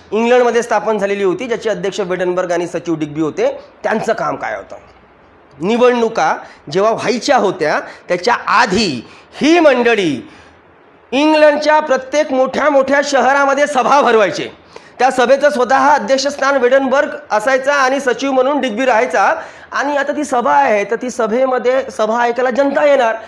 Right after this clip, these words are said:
आणि जनतेला नेमकी ही दोन युरोपियन व्यक्ती भारतीय लोकांबद्दलच्या समस्या सांगायची की भारतामध्ये काय problems आहे,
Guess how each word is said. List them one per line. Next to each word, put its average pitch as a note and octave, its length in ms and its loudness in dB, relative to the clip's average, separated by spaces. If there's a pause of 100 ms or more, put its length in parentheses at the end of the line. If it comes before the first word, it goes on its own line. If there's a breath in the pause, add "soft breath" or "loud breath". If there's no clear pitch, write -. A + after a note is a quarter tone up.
(240 loud breath)
आणि A#3 180 -2
जनतेला C4+ 880 0
नेमकी E4 360 0
ही D4+ 160 2
दोन D4+ 260 2
युरोपियन C#4+ 460 0
व्यक्ती C4 360 -2
भारतीय A#3+ 580 -2
लोकांबद्दलच्या C4+ 840 2
समस्या D4+ 440 2
सांगायची C4 400 0
की E4+ 80 -2
भारतामध्ये B3+ 540 2
काय A#3 180 0
problems G3 380 0
आहे, F3+ 120 0